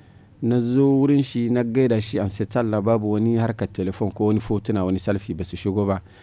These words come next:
Na dai zo kusan shi, na gaida shi, na ce mishi, Tonton, ina son music kinka. Ya zan yi in koyi gitar.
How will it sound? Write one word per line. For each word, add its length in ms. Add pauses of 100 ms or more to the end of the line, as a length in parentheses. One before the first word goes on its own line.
(120)
Na 140
dai 220
zo 200
kusan 300
shi, 160
na 100
gaida 360
shi, 200
na 140
ce 140
mishi, 400
Tonton, 480
ina 180
son 480 (100)
music 360
kinka. 340 (240)
Ya 380
zan 240
yi 400 (540)
in 100 (140)
koyi 440
gitar. 420